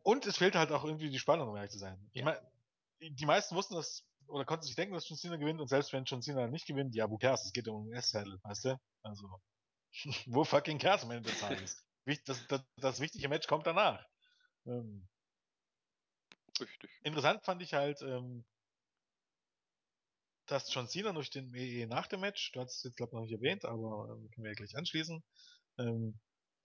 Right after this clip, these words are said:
Speaker 1: war jetzt nicht unbedingt eine Heel-Aktion. Ich meine, könnte man auch immer noch sagen, ähm, ja, okay, er hat Seth Rollins un-, unprovoziert den E E verpasst, aber er wollte ja zumindest Sting was Gutes. Aber die Aktion, wenn sie auch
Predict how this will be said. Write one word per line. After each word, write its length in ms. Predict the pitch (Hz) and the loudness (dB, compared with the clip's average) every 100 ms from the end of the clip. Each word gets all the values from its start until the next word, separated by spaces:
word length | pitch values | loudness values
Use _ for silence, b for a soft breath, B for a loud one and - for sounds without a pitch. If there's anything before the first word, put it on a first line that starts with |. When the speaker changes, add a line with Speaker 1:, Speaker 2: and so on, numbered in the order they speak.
| - | -8
Speaker 1:
war 260 | 123 143 196 | 6 8 8
jetzt 160 | 180 | 6
nicht 120 | 196 | 2
unbedingt 240 | 185 160 135 | 2 2 2
eine 100 | 123 | 4
Heel-Aktion. 520 | 233 214 - 208 202 | 6 6 6 4 4
Ich 100 | 156 | 2
meine, 180 | 135 131 | 2 2
könnte 180 | 139 139 | 2 2
man 120 | 131 | 0
auch 60 | 139 | 0
immer 140 | 139 | 2
noch 100 | 123 | 2
sagen, 440 | 127 127 127 127 | 4 6 6 2
ähm, 400 | 123 117 110 113 107 | -4 -4 -4 -8 -10
ja, 120 | 117 | -10
okay, 220 | 120 143 | -2 2
er 100 | 123 | 4
hat 120 | 110 - | 4 0
Seth 180 | 120 | -4
Rollins 380 | 120 123 120 117 | 0 0 0 -2
un-, 200 | 139 143 | -4 -4
unprovoziert 640 | 135 143 131 127 127 127 127 | -2 0 0 0 2 2 2
den 160 | 120 120 | -2 0
E 140 | 135 | 2
E 40 | |
verpasst, 380 | 156 151 151 - | 2 2 2 0
aber 140 | 123 117 | 2 2
er 100 | 110 | 6
wollte 200 | 127 131 | 4 4
ja 80 | |
zumindest 300 | 113 139 120 | 0 0 -2
Sting 180 | - 190 | 0 2
was 180 | 151 123 | 4 2
Gutes. 440 | 131 139 202 - B B B B B B _ - | 0 0 2 2 B B B B B B _ -2
Aber 340 | - 160 208 190 | 6 8 8 6
die 180 | 175 - _ _ | 4 -2 _ _
Aktion, 480 | - 156 - 156 220 | -4 -2 4 8 8
wenn 140 | 175 147 | 6 2
sie 100 | 151 | 2
auch 180 | 127 | 2